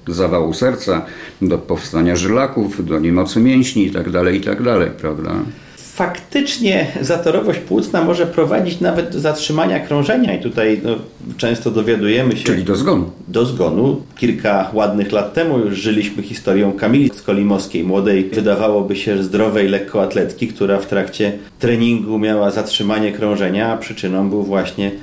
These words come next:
Speaker 2: zator płucny. W ogóle o zatorach płucnych często dowiadujemy się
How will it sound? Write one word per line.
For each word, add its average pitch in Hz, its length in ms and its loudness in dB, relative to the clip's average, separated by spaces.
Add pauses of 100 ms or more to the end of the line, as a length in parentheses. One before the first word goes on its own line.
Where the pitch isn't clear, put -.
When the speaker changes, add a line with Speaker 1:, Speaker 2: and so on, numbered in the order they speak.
Speaker 2:
zator 110 340 0
płucny. 123 400 0
W 80 60 -4
ogóle 120 280 2
o 123 60 2
zatorach 104 500 -2
płucnych 110 340 -2
często 107 300 -4
dowiadujemy 110 600 2
się 110 180 -2